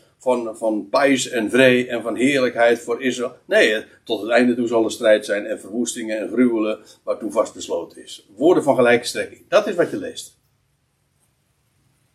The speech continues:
Dus de Messias zal komen,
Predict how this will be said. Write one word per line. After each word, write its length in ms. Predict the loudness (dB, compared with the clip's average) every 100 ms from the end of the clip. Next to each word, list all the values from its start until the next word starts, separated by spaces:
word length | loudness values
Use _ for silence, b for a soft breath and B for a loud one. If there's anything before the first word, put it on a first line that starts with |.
| _ _ _ _ _ _ _ _ _ _ _ b b b 2
Dus 400 | 4 4 -4 -14
de 120 | -14
Messias 380 | -6 2 4 4
zal 120 | 4
komen, 500 | 6 6 4 2 -4